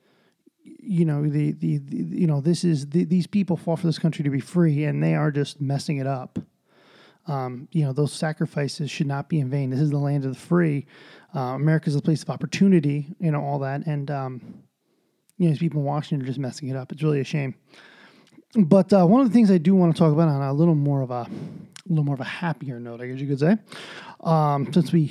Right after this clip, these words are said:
since I got all that about this country out of, uh, out of my system. And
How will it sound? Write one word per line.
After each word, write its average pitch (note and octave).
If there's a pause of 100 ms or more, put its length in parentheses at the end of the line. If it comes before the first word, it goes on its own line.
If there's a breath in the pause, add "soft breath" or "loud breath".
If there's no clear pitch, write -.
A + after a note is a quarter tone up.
(140)
since G#3
I G3
got F3
all D#3+
that D#3+
about C#3+
this D#3
country D#3
out B2+
of, B2+
uh, B2+
out D#3
of D3+
my C#3+
system. C#3
And B2+